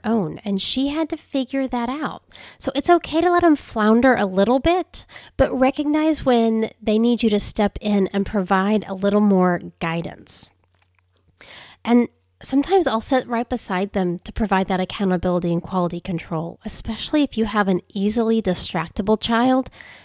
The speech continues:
That may be very helpful to just sit there next to them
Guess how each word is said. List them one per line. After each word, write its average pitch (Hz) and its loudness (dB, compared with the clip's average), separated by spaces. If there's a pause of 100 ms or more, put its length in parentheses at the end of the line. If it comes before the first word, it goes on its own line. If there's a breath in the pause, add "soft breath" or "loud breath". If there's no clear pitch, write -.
(160 loud breath)
That 196 0
may 196 4
be 185 2
very 180 2
helpful 170 -8 (360 loud breath)
to 233 0
just 220 -2
sit - -4
there 254 0
next 214 -2
to 220 -2
them 180 2